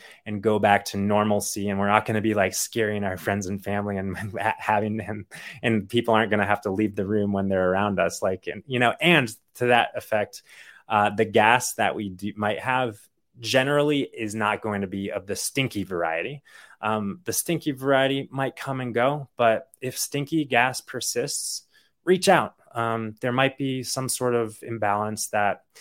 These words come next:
can be worked out. Um, but the fact is that gas and bloating is not pathologic. And as we stick with a higher fiber diet, we normalize and diversify our microbiome. Um, but that being said, you know, it might be helpful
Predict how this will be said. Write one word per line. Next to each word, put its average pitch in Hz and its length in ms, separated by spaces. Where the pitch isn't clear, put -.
can 127 240
be 110 140
worked 104 340
out. 78 180
Um, 107 460
but 120 320
the 127 180
fact 139 360
is 131 220
that 110 200
gas 117 220
and 123 100
bloating 113 220
is 107 100
not 110 180
pathologic. 107 680
And 104 80
as 101 180
we 107 80
stick - 380
with 110 140
a 104 80
higher 98 260
fiber 101 320
diet, 101 400
we 117 100
normalize 101 640
and 107 140
diversify 104 600
our 95 100
microbiome. 90 680
Um, 107 380
but 113 160
that 165 200
being 123 200
said, 117 440
you 123 140
know, 110 160
it 113 320
might 120 400
be 143 240
helpful - 800